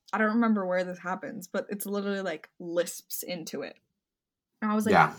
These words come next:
Speaker 1: "What?" I was like, "That's so specific." Go, like, transitioning from lines, like,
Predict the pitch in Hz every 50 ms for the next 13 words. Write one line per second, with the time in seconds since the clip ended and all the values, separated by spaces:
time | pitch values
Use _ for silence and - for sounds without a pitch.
0 | - - 175 190 202 254 254 - - - - - - _ _ - 240 254 254 254
1 | 254 262 233 - - - 240 240 330 - - - - - 254 254 - 240 262 -
2 | 233 - - - 202 202 190 208 208 190 - - _ - - - _ - - 233
3 | 220 214 220 196 202 226 - - 220 202 190 185 180 - 180 170 165 170 175 180
4 | 165 139 143 156 151 - 165 147 139 -